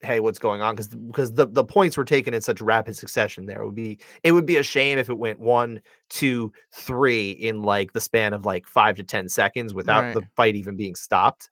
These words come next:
Speaker 2: Yeah.
Speaker 1: And then all of a sudden you've lost here. I don't, I, I don't know. It's, it's, it's a tricky situation, right? Like, it's
Speaker 2: Kinda crazy.
Speaker 1: very hard. And this is wh-, this is why the reason,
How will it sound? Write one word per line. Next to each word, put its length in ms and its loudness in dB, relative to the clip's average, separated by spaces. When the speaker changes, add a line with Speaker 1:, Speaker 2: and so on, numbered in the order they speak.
Speaker 2:
Yeah. 300 -8
Speaker 1:
And 180 2
then 160 4
all 160 6
of 80 -2
a 60 -6
sudden 260 -2
you've 260 -10
lost 420 0
here. 120 -6
I 80 4
don't, 140 -2
I, 320 6
I 40 2
don't 100 -4
know. 80 -10
It's, 160 -4
it's, 160 -2
it's 240 -4
a 40 -14
tricky 220 0
situation, 580 -2
right? 140 -2
Like, 220 -2
it's 140 -6
Speaker 2:
Kinda 220 -8
crazy. 420 -10
Speaker 1:
very 160 8
hard. 160 6
And 80 2
this 140 6
is 80 2
wh-, 120 4
this 160 0
is 120 -2
why 160 6
the 100 2
reason, 480 -6